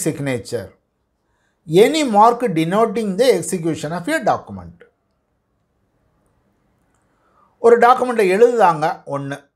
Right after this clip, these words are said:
அந்த பார்ட்டு. அது எந்த வகையா இருக்கலாம், எழுதலாம், சீல் வைக்கலாம் அப்படிங்கிறத சொல்லுவாங்க.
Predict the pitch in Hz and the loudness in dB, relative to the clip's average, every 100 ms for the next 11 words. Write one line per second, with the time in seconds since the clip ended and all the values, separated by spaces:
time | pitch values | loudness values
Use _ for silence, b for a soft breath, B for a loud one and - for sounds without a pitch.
0 | _ 143 139 147 143 - 131 _ _ _ | _ -8 -4 0 -2 -2 -16 _ _ _
1 | _ _ _ _ _ _ _ _ _ - | _ _ _ _ _ _ _ _ _ -4
2 | 180 175 180 185 180 180 190 170 170 165 | 2 2 4 4 6 4 4 0 -2 -4
3 | 160 _ 151 147 151 147 151 156 147 - | -6 _ -4 -2 0 0 0 0 -2 -4
4 | 156 147 147 147 143 147 147 147 147 _ | -2 -2 -2 0 0 2 0 -2 -8 _
5 | _ _ _ _ _ - 160 147 139 135 | _ _ _ _ _ -2 0 0 -2 2
6 | 151 143 135 135 131 160 139 110 | 4 4 2 0 0 0 0 -2